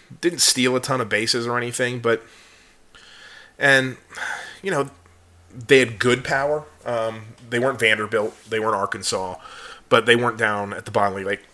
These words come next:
A and M has sixteen home runs in S E C play, and A and M's a really good team, but they don't have a guy, they don't have a lineup that can just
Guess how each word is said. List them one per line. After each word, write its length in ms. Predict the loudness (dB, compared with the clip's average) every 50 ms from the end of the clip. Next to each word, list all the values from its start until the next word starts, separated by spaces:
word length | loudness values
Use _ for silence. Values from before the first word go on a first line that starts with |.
| -20 -20 _ _ 0
A 140 | 0 2 2
and 80 | 4
M 160 | 4 2 2 2
has 200 | -2 -4 0 2
sixteen 480 | 2 2 2 0 -2 -6 -8 -8 -8
home 200 | -8 -8 -8 -6
runs 300 | -6 -6 -8 -8 -10 -12
in 60 | -12
S 180 | -8 -6 -6 -6
E 60 | -4
C 200 | -4 -6 -6 -6
play, 380 | -10 -12 -12 -12 -12 -12 -14 -16 -16 -20 -20 -20 -20 -18 -4 4
and 100 | 8 8
A 80 | 8
and 80 | 10 8
M's 180 | 4 4 4 2
a 60 | 0
really 240 | 0 0 0 -2 -2
good 200 | -6 -8 -6 -6
team, 340 | -10 -10 -10 -12 -16 -18 -20 -20 -20 -20 -20 -20 -14 -4
but 280 | 2 4 4 4 4 0 -10 -20 _ _ _ _ _ _ _ _ _ _ _ _ _ _ _ _ _ _ _ _
they 300 | -18 -12 -2 6 6 6
don't 160 | 6 6 2
have 180 | 4 4 4 4
a 60 | 4
guy, 480 | 2 -2 -2 0 0 -2 -4 -6 -10 -12 -14 -12 -2
they 160 | 6 6 6
don't 120 | 6 6
have 120 | 4 2 2
a 60 | 2
lineup 400 | -2 -2 -2 -4 -4 -4 -6 -10
that 100 | -10 -12
can 160 | -12 -12 -10
just 460 | -8 -6 -6 -4 -2 -2 -4 -4 -4